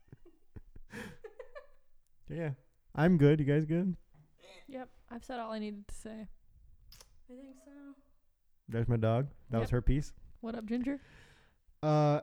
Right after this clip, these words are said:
Speaker 2: it's so annoying. She's fucking always barking. Anyway. And it's like, I don't know why the mics pick it up, 'cause it's like she's fucking far. Anyway. Uh, this has been The Bird Nest.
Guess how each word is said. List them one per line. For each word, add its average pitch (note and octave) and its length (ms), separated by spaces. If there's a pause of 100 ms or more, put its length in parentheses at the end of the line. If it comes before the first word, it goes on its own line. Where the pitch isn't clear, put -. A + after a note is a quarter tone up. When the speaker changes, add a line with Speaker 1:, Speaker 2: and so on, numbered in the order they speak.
Speaker 2:
it's C3+ 180
so C#3 160
annoying. A#2 380
She's - 200
fucking - 300
always A2+ 200
barking. - 260 (180)
Anyway. A2 200 (520)
And C#3+ 100
it's D3 140
like, D#3 120
I C#3+ 60
don't E3 100
know F3+ 80
why C#3 240
the C3+ 100
mics C3 200
pick - 120
it B2+ 60
up, A2 180
'cause G#2+ 100
it's - 100
like A2 120
she's - 180 (180)
fucking A#2+ 280
far. G#2+ 340
Anyway. G#2 200 (760)
Uh, B2 220
this C#3+ 120
has F3+ 100
been G#3 160
The G#3 60
Bird G3 260
Nest. E3+ 540